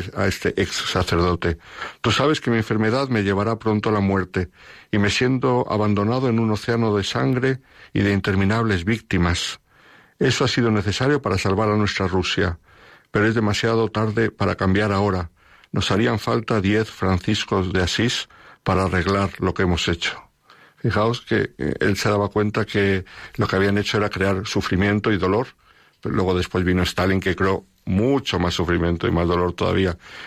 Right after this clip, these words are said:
Pero Lenin, en su corazón, mm, se sentía atraído, eh, por esa imagen que él no, desde luego fue todo lo contrario. Pero muchas veces, eh, tenemos, mm, en el fondo de nuestro corazón un deseo de algo que no somos,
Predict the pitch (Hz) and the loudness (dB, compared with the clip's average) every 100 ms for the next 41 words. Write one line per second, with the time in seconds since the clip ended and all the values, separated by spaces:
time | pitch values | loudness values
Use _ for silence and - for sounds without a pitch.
0 | - - 101 95 92 92 90 87 - - | -12 -2 0 2 2 2 0 -4 -10 -8
1 | - 101 123 139 - 92 - 98 92 87 | -2 0 2 0 0 -2 0 0 0 0
2 | 117 127 - - 98 - 85 - - - | 0 0 -2 -2 0 0 0 -2 -2 0
3 | 92 104 110 - - 87 95 160 - - | 0 2 2 0 -2 0 2 2 -2 -10
4 | - - _ _ - - - - 101 95 | -20 -20 _ _ -18 -8 -2 0 2 2
5 | 95 98 104 - 110 104 113 - 123 113 | 2 0 0 0 2 2 0 -2 -2 0
6 | 98 98 104 101 - 98 87 95 101 104 | 0 2 2 0 -2 -2 0 2 2 0
7 | - 98 - 107 107 101 95 90 92 90 | -2 -4 0 2 2 0 0 -2 0 0
8 | 92 85 - - - - 101 95 101 101 | 0 -2 -10 -20 -20 -4 -2 0 0 0
9 | 120 107 - - - - _ - 85 - | 2 0 -2 -10 -20 -20 _ -6 -4 -2
10 | - 98 101 104 101 - - - - 107 | 0 2 2 2 0 -4 -8 -10 -2 2
11 | 101 92 - - 98 95 107 107 101 95 | 2 2 -2 -2 0 2 2 2 0 0
12 | 104 101 98 110 104 104 - - - 104 | 0 0 0 0 -2 -2 -8 -16 -2 0
13 | 101 95 - 104 101 98 101 98 95 90 | 2 0 0 0 2 2 0 0 -2 -2
14 | - 104 95 87 | 0 0 0 -2